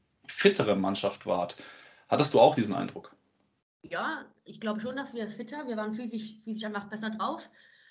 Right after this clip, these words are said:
Speaker 2: Ähm, aber auch spielerisch, fand ich, waren wir das bessere Team. Ähm, natürlich ist es schwer, wenn ein neuer Manager reinkommt oder Trainer, wie man im Deutschen sagt, ein Chefcoach. Ähm, da muss man auch erstmal so zusammenfinden.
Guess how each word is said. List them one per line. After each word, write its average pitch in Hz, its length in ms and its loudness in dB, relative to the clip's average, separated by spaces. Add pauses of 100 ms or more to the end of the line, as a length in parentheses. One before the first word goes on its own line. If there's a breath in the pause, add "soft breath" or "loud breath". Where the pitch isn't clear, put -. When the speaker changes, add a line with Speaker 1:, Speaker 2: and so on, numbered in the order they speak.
(140 soft breath)
Speaker 2:
Ähm, 214 760 -4
aber 208 240 0
auch 220 100 -2
spielerisch, 214 440 -4
fand 180 180 -8
ich, 175 100 -14
waren 180 200 -10
wir 180 100 -10
das 160 140 -16
bessere 190 300 -12
Team. 185 420 -10 (440 soft breath)
Ähm, 185 800 -8
natürlich 262 360 -8
ist 208 120 -8
es 202 80 -8
schwer, 233 180 -4
wenn 220 80 -4
ein 214 100 0
neuer 208 240 0
Manager 208 320 -2
reinkommt 269 600 -8
oder 190 240 -10
Trainer, 226 460 -8
wie 226 80 -6
man 220 140 -4
im 214 100 2
Deutschen 220 320 -8
sagt, 233 220 -8
ein 202 80 -8
Chefcoach. 220 500 -6 (460 soft breath)
Ähm, 202 760 -8
da 190 100 -8
muss 208 180 -4
man 202 160 -2
auch 196 100 -8
erstmal 214 340 -2
so 190 160 -8
zusammenfinden. 269 760 -6